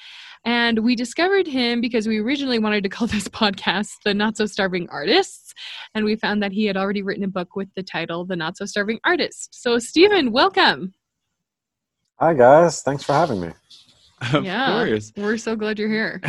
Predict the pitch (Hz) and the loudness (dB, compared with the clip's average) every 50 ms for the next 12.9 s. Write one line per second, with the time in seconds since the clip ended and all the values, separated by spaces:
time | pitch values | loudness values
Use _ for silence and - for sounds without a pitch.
0 | - - - 165 139 135 131 - - 135 131 131 - - 135 131 113 123 123 120 | -4 -2 0 0 -2 0 -2 -2 -2 -2 -2 -4 -4 -2 0 0 0 0 -2 -2
1 | 113 135 131 131 131 160 180 175 - 143 120 104 95 101 92 87 98 104 - _ | -4 -4 -6 -6 -4 -4 -6 -4 -4 -6 -6 -4 -4 -4 -4 -4 -6 -8 -14 _
2 | _ _ _ - - - - - - - - _ _ - 117 113 113 110 110 107 | _ _ _ -20 -20 -20 -20 -20 -20 -20 -20 _ _ -6 -2 0 2 2 4 4
3 | 107 107 110 107 110 - - 113 107 104 104 101 101 104 104 110 107 - _ _ | 2 2 0 0 -4 -6 -6 -4 -4 -2 -2 -2 -4 -4 -6 -8 -10 -14 _ _
4 | _ _ _ _ _ _ _ - 131 127 117 - 135 143 147 151 - - 143 123 | _ _ _ _ _ _ _ -2 -2 -2 -2 -2 -4 -2 -2 -2 -4 -4 -4 -4
5 | 117 110 110 117 107 98 98 95 - - 101 104 - 107 98 87 85 90 87 82 | -4 -4 -4 -6 -6 -4 -4 -6 -8 -10 -12 -12 -8 -8 -8 -6 -6 -8 -10 -10
6 | - - 95 98 98 101 98 95 95 95 92 92 92 92 - - - 90 87 90 | -8 -8 -6 -6 -4 -6 -6 -6 -6 -6 -6 -8 -8 -10 -12 -10 -8 -6 -6 -6
7 | 92 101 123 131 139 135 123 127 131 131 156 156 143 139 - - 120 110 104 95 | -6 -6 -6 -4 -6 -4 -4 -4 -4 -4 -4 -6 -6 -8 -6 -4 -4 -2 -2 -2
8 | 90 98 92 85 - 101 104 107 - 131 113 135 135 - 151 147 139 135 123 117 | -4 -4 -8 -6 -6 -8 -8 -6 -8 -8 -8 -8 -8 -8 -8 -6 -4 -4 -4 -4
9 | 113 113 - - - _ _ _ - _ _ _ _ _ - 101 98 95 92 95 | -6 -8 -12 -16 -18 _ _ _ -20 _ _ _ _ _ -8 -6 -4 -4 -6 -6
10 | - - - 131 117 113 107 104 107 - - 107 101 104 104 104 - 107 104 104 | -10 -10 -6 -2 0 0 0 -2 -6 -8 -6 -4 -4 -4 -6 -6 -4 -4 -2 -2
11 | 101 101 101 98 - 98 107 107 104 95 - - 92 95 92 104 110 110 - - | -2 -2 -4 -4 -6 -8 -10 -10 -10 -12 -10 -10 -10 -8 -6 -6 -8 -8 -10 -10
12 | - 101 95 92 92 90 - - 92 87 87 95 95 101 113 127 147 | -10 -8 -8 -8 -10 -12 -12 -12 -12 -10 -8 -10 -10 -8 -8 -10 -12